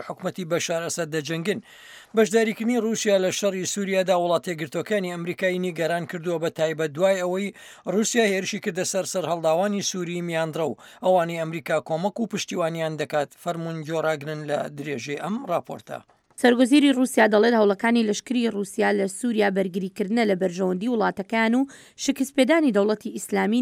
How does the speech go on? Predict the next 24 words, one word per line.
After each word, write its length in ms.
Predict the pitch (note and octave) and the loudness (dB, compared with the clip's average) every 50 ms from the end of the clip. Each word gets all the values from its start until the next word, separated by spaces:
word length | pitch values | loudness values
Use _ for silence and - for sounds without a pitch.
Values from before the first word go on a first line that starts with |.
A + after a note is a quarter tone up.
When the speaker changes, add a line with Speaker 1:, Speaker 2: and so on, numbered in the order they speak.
| B3+ C#4 | 2 2
Speaker 2:
نەک 120 | C4+ - - | 0 0 -2
هێشتنەوەی 400 | G#3+ G3+ - - G3 F#3+ F#3+ F#3 F#3 | -4 -4 -2 -2 0 0 0 0 0
بەشار 280 | F#3 - - F#3 F#3 F#3 | -2 -2 -2 -2 0 0
لە 40 | F#3 - | -2 -4
ئەسەد 200 | - - B3+ G#3+ F#3 | -2 -2 -2 -2 -2
لەسەر 240 | F#3+ F#3 - F#3 F3 E3+ F3+ | -4 -4 -4 -6 -4 -4 -4
دەسەڵات. 460 | F3+ - - F#3 F3+ F3+ F3 E3+ _ _ _ _ _ _ - - - - - - _ - G#3+ | -6 -4 -4 -4 -2 -2 -4 -4 _ _ _ _ _ _ -20 -20 -20 -20 -20 -20 _ -2 2
لە 60 | A3 A3+ B3 | 4 4 4
وتوێژێکدا 560 | A#3+ - C4 C#4+ D#4 C4 D4 A#3+ A3 B3 A#3+ A#3+ | 4 2 2 2 4 4 2 2 6 6 6 6
لەگەڵ 180 | A3+ G#3 A#3+ A#3+ - | 6 2 2 0 0
کەناڵی 340 | A#3 A3 A3 A3+ A3+ A3+ - | 0 0 0 2 0 -2 -2
تەلەڤیزیۆنی 640 | - G#3 G3 F#3+ G#3+ G3 F3+ A3 A#3 A#3 A3 G#3+ G#3+ G3+ | -2 -2 -2 -2 -4 -6 -2 -2 0 0 0 0 0 2
رووسیا 320 | G#3 G#3+ G#3 - G#3 G3 G3 G3+ | 0 0 0 0 0 0 2 0
ڕۆژی 280 | G#3 G3 F#3+ G#3 G3 - | 0 0 -2 -4 -4 -4
شەممە، 240 | G3+ F#3 G3 G3+ G#3+ G#3 | -4 -2 0 0 -2 0
دمیتری 360 | F#3 G#3 G3 F#3+ - - G#3 F#3+ F#3+ | 0 -2 -2 -2 -4 -4 -4 -2 -2
مدڤدێڤ 440 | F3+ F3 E3+ F#3+ F3 G#3 A3+ C#4 C#4 - - - - - - _ - G#3+ | -2 -4 -4 -2 0 2 0 0 0 -4 -18 -20 -20 -20 -20 _ 0 0
گوتی 300 | C#4+ D4 - D4 C#4 G#3+ | 2 4 4 4 4 4
بڕیار 320 | A3+ G#3+ A3 B3 B3+ A#3+ G#3 G3 | 4 2 4 6 6 4 4 2
لەسەر 240 | G3 F#3+ - A3+ G#3 G3+ | -2 -2 0 -2 0 2
ڕێبەرایەتی 640 | G3+ F#3+ G3 G3 G3 F#3+ F#3+ F#3+ F#3 - C4 B3+ G#3 | 0 0 0 0 0 2 0 0 0 0 -2 0 0
دەکەوێتە 400 | G#3 G#3 - G#3 G3+ G3+ G3 G3+ F#3+ - | -2 0 0 0 0 0 -2 -4 -6 -4
سەر 120 | A#3+ A#3 G#3+ F#3 G#3 | -4 -4 -2 0 0
گەلی 220 | A#3+ A#3 A3 G#3+ | 0 0 0 -2